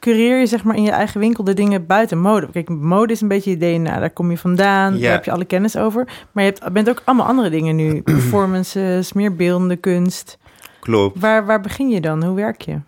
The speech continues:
Speaker 2: Ehm, nou, Dutch Design bijvoorbeeld, daar ben ik gewoon, heb ik mezelf een beetje in opgeleid. Dus veel naar Dutch Design Week geweest de afgelopen vijf jaar, denk ik. Ehm,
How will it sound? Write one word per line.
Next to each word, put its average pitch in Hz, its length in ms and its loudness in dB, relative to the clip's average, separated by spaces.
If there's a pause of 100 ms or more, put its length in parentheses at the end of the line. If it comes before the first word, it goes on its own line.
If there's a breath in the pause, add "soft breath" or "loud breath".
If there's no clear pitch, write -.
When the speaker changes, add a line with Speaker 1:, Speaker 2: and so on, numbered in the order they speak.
(140)
Speaker 2:
Ehm, 101 580 -2 (480)
nou, 113 200 0
Dutch 120 220 0
Design 120 340 0
bijvoorbeeld, 110 560 -2
daar 107 120 2
ben 107 140 0
ik 107 100 -4
gewoon, 104 340 0 (100)
heb 98 140 -4
ik - 80 -12
mezelf 110 300 0
een 117 160 -2
beetje 120 140 -4
in 120 100 -2
opgeleid. 117 440 -4
Dus 110 220 -12 (100)
veel - 280 -4
naar 104 180 -2
Dutch 101 200 -6
Design 107 340 -4
Week 107 200 -4
geweest 98 400 -6
de - 60 -12
afgelopen 98 480 -8 (480)
vijf 107 320 -4
jaar, 110 160 -4
denk 107 220 -6
ik. 117 260 -8 (1000 soft breath)
Ehm, 95 1000 -4